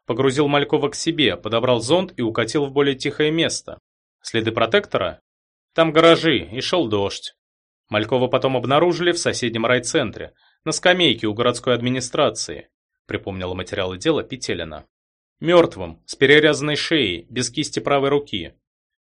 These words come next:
Убийца подбросил тело на видное место в назидание другим чиновникам. А кисть он забирает в качестве трофея? Была такая версия. Но когда я начал заниматься этим делом, то сразу предположил,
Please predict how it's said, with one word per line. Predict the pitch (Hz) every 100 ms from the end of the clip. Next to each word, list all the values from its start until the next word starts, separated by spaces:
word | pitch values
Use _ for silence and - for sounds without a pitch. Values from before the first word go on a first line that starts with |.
| _ -
Убийца | 120 127 123 123
подбросил | 127 120 131 - 123
тело | 120 175 139 90
на | 113
видное | 123 131 135
место | 139 151 - 131
в | 127
назидание | 135 139 143 143 143
другим | 143 147 151
чиновникам. | 117 - 98 90 87 - 87 82 _ _ _ _ _
А | 113
кисть | 113 180 165 -
он | 101
забирает | 104 110 110 110
в | -
качестве | 123 113 - 123
трофея? | - 135 - 233 104 85 _ _ _ _ -
Была | 107 147 135
такая | 98 101 95
версия. | 92 92 - - 92 - _ _ _ -
Но | 139
когда | 156 147
я | 156
начал | 151 151 143
заниматься | 123 147 165 196 -
этим | 110 107 104
делом, | 98 92 92
то | - 147
сразу | - 180 165 110
предположил, | 110 - 107 104 101 92 87